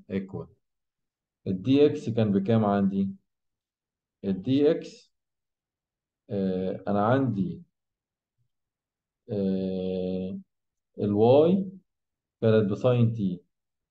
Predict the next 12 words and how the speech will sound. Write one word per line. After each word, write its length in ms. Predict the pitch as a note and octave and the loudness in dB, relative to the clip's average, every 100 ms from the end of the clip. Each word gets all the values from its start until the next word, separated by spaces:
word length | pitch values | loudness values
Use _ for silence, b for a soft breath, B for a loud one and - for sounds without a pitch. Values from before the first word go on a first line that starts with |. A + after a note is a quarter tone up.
| _ _ _ G#2 | _ _ _ -6
الدي 260 | G2 C3+ | 0 2
اكس 140 | D#3 - | 2 0
كان 220 | B2+ A2+ | 2 4
بنيجاتيف 480 | A2 C3 C#3+ A#2+ - | 4 2 0 -4 -4
ساين، 640 | - B2+ D#3+ F#3+ G3 - - _ _ _ _ _ _ _ _ G#2+ | 0 2 2 0 -2 -6 -16 _ _ _ _ _ _ _ _ -2
نيجاتيف 580 | A#2 A2+ - - - _ _ _ _ _ _ _ A2 | 2 2 0 -6 -18 _ _ _ _ _ _ _ -4
فايف 380 | A#2+ D3+ - | -2 -2 -8
ساين 360 | - A2 A2 G2 | -4 0 0 0
تي، 300 | F#2 E2 - _ _ _ _ _ _ _ _ _ _ _ _ _ _ _ - | -6 -10 -12 _ _ _ _ _ _ _ _ _ _ _ _ _ _ _ -6
هيبقى 240 | G2 G2 F#2+ | 0 2 2
سكوير، 540 | - F#2+ F2 A#1 - _ _ _ _ _ _ _ _ _ - | 0 -2 -2 -6 -12 _ _ _ _ _ _ _ _ _ -4
بلس 480 | G2+ C3+ - - | 0 2 0 -6